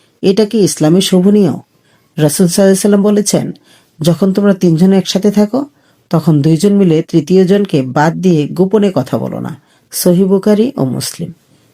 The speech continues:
কেন এমন নিষেধাজ্ঞা? কারণ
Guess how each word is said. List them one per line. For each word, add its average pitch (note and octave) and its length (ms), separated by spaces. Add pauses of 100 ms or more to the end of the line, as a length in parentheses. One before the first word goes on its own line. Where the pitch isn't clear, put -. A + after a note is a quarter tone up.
(140)
কেন A3 220
এমন A#3+ 260
নিষেধাজ্ঞা? D#3+ 720 (540)
কারণ F#3 360